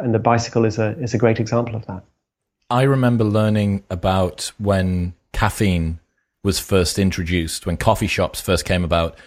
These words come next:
Speaker 2: because up until that point, during the middle of the day, if a gentleman and his friends wanted to go and discuss some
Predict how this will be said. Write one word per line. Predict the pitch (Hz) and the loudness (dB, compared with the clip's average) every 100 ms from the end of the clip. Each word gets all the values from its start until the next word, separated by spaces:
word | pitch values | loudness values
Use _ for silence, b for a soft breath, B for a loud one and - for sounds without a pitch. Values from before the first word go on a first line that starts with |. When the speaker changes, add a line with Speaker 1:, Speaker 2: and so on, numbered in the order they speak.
| B B | B B
Speaker 2:
because | 98 107 | 0 2
up | 131 | 4
until | 135 113 | 4 4
that | 98 - | 2 2
point, | 104 92 87 - - | 0 -2 -2 -8 -10
during | - 104 98 | 0 2 4
the | |
middle | 101 92 | 2 2
of | 90 | 0
the | 87 | 2
day, | 110 107 95 | 4 6 6
if | 87 | 2
a | 85 | 0
gentleman | 95 90 98 87 | 0 0 0 0
and | 87 | 0
his | 87 | -2
friends | - 101 95 87 | 0 0 0 0
wanted | 92 - | -4 -4
to | - | -4
go | 92 | -4
and | |
discuss | 82 - 98 - | -4 -4 -4 -4
some | 92 87 | -6 -6